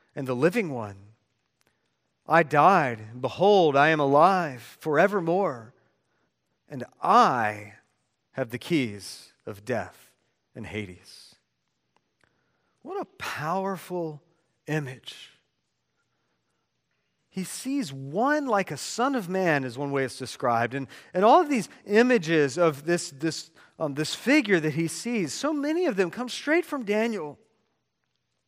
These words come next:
One in particular, this idea of the Son of Man in Daniel chapter seven. The, the Son of Man,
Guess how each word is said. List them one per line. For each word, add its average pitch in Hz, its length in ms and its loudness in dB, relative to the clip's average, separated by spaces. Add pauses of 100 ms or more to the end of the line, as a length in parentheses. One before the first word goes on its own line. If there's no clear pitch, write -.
(880)
One 226 160 -2
in 240 80 0
particular, 202 500 2
this 156 200 -2
idea 185 360 6
of - 80 2 (280)
the 156 100 -2
Son 190 300 0
of 165 120 0
Man 156 300 4
in 131 100 0
Daniel 156 400 0
chapter 160 460 0
seven. 143 460 0
The, 139 140 -2 (280)
the 165 100 -4
Son 269 320 2
of 180 140 0
Man, 160 520 4